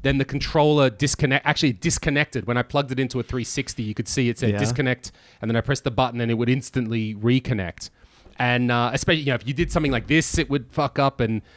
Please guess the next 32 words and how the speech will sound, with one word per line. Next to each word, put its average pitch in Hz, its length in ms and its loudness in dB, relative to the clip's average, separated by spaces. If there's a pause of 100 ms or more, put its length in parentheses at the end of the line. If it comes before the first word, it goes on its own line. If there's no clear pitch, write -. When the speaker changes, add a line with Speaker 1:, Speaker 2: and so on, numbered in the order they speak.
(140)
Speaker 1:
and 120 100 -2
have 123 200 0
that 127 160 2
reconnection. 123 720 0 (260)
And 131 340 0
<laughs> - 60 -10
basically, 147 1000 0 (320)
uh, 139 440 4
all, 214 540 4 (360)
well, 139 220 0
all 156 560 4
I 135 160 0
needed 139 300 2
to 131 60 0
do 131 360 4
was 127 180 2
I 117 100 0
dismantled 143 720 0
it. - 260 0 (400)
Um, 120 680 2
I 123 80 -14
took - 420 -4
this 131 520 -2 (100)
case 139 340 -2
off. 135 300 0
Now 185 160 2
I - 40 0
thought 139 200 0
about 104 200 0
it, 101 40 0
I 101 60 0
should 113 220 -6